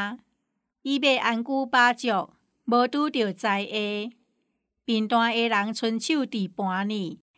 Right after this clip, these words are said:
也毋肯摕到喙。拍武万的人，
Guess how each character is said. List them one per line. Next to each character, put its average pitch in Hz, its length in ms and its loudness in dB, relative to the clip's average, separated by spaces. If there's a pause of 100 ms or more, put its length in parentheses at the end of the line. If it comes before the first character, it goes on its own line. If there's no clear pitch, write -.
(140)
也 214 200 0
毋 202 220 0
肯 285 260 2
摕 220 220 -4
到 233 260 2
喙。 190 440 -6 (800)
拍 277 240 4
武 269 220 -2
万 226 220 2
的 214 220 -4
人， 202 480 -2